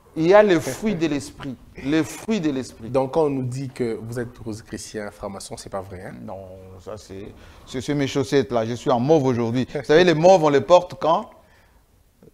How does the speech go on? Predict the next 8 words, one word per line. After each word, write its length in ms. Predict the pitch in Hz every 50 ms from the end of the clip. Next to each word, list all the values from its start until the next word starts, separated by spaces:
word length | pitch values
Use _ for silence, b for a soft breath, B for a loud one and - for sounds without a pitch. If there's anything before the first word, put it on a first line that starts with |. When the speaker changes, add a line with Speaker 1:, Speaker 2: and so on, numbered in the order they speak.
| _ -
Speaker 1:
Euh, 320 | - 60 60 55 53 55 - - - - - 113
les 80 | 113
cardinaux, 840 | - - 107 107 110 107 113 117 117 120 120 123 123 127 127 131 127
les, 260 | 123 113 110 107 107 110 113 110 - b b b b b - -
euh, 400 | 50 52 53 55 52 50 58 60
les, 220 | 60 60 57 55
les, 160 | 55 57 55 55 - - - - -
les 100 | 78 80